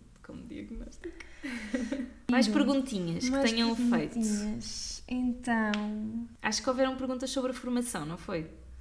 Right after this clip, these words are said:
Speaker 2: Sim, e por acaso agora estava a olhar aqui para uma. Quem é que está habilitado a dar consultas
Speaker 1: Ah,
Speaker 2: de
Speaker 1: ok.
Speaker 2: Ayurveda?
Speaker 1: Sim,
Speaker 2: De,
Speaker 1: estávamos a
Speaker 2: tipo,
Speaker 1: falar sobre
Speaker 2: terapeutas
Speaker 1: isso. Sim.
Speaker 2: ayurvédicos.
Speaker 1: Estávamos a falar sobre isso e, e depois eu,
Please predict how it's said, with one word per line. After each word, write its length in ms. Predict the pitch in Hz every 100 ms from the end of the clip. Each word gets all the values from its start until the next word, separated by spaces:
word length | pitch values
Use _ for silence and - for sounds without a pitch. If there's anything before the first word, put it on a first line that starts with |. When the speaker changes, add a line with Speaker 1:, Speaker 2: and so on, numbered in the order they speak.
| -
Speaker 2:
Sim, 460 | - - 349 311 254
e 180 | 277 277
por 140 | 247 254
acaso 260 | 269 262
agora 220 | 262 262
estava 220 | 262 262 262
a 40 |
olhar 160 | 254 247
aqui 220 | 240 247
para 160 | 247 247
uma. 240 | 247 240
Quem 160 | 262 262
é 60 |
que 60 | 262
está 180 | - 262
habilitado 680 | 247 233 233 233 226 240
a 40 | 208
dar 360 | 208 214 214 -
consultas 440 | 208 220 214 208 202
Speaker 1:
Ah, 80 |
Speaker 2:
de 60 | 202
Speaker 1:
ok. 20 |
Speaker 2:
Ayurveda? 460 | 202 185 185 190 190
Speaker 1:
Sim, 120 | 190
Speaker 2:
De, 40 | 196
Speaker 1:
estávamos 340 | 220 226 214
a 80 | 220
Speaker 2:
tipo, 80 | 214
Speaker 1:
falar 140 | 208
sobre 160 | 214 220
Speaker 2:
terapeutas 300 | 214 214 208
Speaker 1:
isso. 100 | 208
Sim. 60 | 208
Speaker 2:
ayurvédicos. 960 | 208 202 196 190 190 196 196 - - - -
Speaker 1:
Estávamos 340 | - 185 208
a 40 | 214
falar 200 | 208 202
sobre 240 | 202 196
isso 180 | 208 -
e, 580 | 208 202 - 202 196 190
e 40 |
depois 280 | 196 202 196
eu, 540 | 202 196 190 190 -